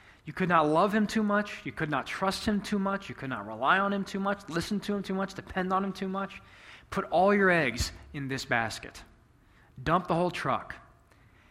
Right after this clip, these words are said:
And you will never find that he fails to make good on who he is. He is the eternal image of the invisible God. He is before all things. And because of that, because he's before all things, because all things were created through him, he is also Lord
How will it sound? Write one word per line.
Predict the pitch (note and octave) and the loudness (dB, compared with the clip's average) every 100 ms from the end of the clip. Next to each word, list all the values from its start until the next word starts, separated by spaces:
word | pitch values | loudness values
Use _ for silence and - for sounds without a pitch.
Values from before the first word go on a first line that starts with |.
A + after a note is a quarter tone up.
| _ _ | _ _
And | C3 D3 | -6 -2
you | D#3 | 0
will | D#3 | 2
never | D#3+ E3+ | 2 2
find | E3+ D#3 C3 G#2+ G#2 | 0 -2 -2 -4 -6
that | A#2 | -8
he | A#2 | -8
fails | - B2 A2 | -4 -4 -4
to | A2+ | -8
make | A2+ G#2+ | -10 -8
good | A2+ G2+ G2+ - _ _ _ | -10 -10 -14 -20 _ _ _
on | G#2+ | -14
who | G2+ G#2 | -12 -12
he | G2 E2+ | -12 -14
is. | - - - _ _ _ | -16 -18 -18 _ _ _
He | - C#3 | -10 -8
is | B2 | -6
the | B2+ | -6
eternal | B2 A#2 A2+ G2+ | -6 -6 -6 -8
image | F#2+ F#2+ - - - - _ | -12 -14 -16 -20 -20 -20 _
of | A2+ | -10
the | G#2+ | -8
invisible | G#2 G2 G2 F#2 G2 | -8 -10 -12 -14 -16
God. | G2+ F#2 F#2 | -16 -18 -14
He | A2+ | -10
is | G#2+ | -10
before | A#2+ - B2+ A2 | -10 -10 -8 -6
all | G2+ | -6
things. | F#2 G#2 G2 F#2+ - - E3 | -10 -12 -12 -16 -20 -8 -2
And | D#3+ | -2
because | D#3 A#3+ A#3+ | 4 6 6
of | A#2+ | 0
that, | G#2 - - - _ _ _ _ _ - D3 | -6 -10 -14 -20 _ _ _ _ _ -10 0
because | E3 A3+ | 8 8
he's | G#3+ C3+ | 6 -2
before | C3 C3 A2 | -4 -6 -6
all | G#2+ | -6
things, | - - - - - - | -12 -18 -20 -20 -20 -10
because | F3 E3+ G#3+ F#3+ | -2 6 8 8
all | E3+ | 4
things | D#3 C#3 | 2 -2
were | B2 | -2
created | B2 B2 A#2 A2 | -4 -2 -2 -4
through | C3+ A#2 | -8 -8
him, | G2+ | -8
he | G#2 C#3+ | -4 -2
is | D3 | 0
also | C#3+ B2+ | -2 -2
Lord | B2 C3+ G#2 | -4 -4 -6